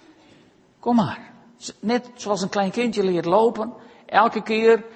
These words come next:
ga je als vader of moeder een beetje verder, moet ik niet ver, een beetje verder achteruit. "Kom maar." En elke keer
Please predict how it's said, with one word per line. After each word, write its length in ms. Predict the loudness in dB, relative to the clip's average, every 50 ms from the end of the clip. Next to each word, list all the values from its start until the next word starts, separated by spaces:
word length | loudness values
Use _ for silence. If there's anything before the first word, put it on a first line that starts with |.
| -20 -20
ga 220 | -16 -6 0 2 2
je 120 | 2 2
als 160 | 0 -2 -4
vader 340 | -4 -4 -2 -2 -2 -2 -2
of 60 | -4
moeder 260 | -2 -2 -2 -2 -2
een 120 | -4 -4 -2
beetje 280 | -2 -2 -2 -2 -4
verder, 260 | -6 -6 -4 -4 -4 -4
moet 160 | -6 -6 -6
ik 80 | -8
niet 200 | -8 -10 -10 -10
ver, 280 | -8 -6 -6 -6 -6 -6 -8
een 120 | -12 -2
beetje 320 | 2 4 4 4 2 -2 -4
verder 320 | -6 -4 -4 -2 -2 -2
achteruit. 640 | -4 -6 -8 -6 -6 -4 -4 -2 -4 -4 -6 -10 -18 -20 -20 -20 -20 -20 -20 -20 -20 -20 -20 -20 _ -20 -20 -20 -20 _ _ _ _ _ _
"Kom 180 | -4 -4 -2 0
maar." 300 | -2 -2 -4 -6 -16 -18 -20 -20 -20 _ _ _ _ _ _
En 160 | -8 -8 -4 0
elke 320 | 4 4 4 4 4 2
keer 320 | 0 -2 -2 0 -2 -4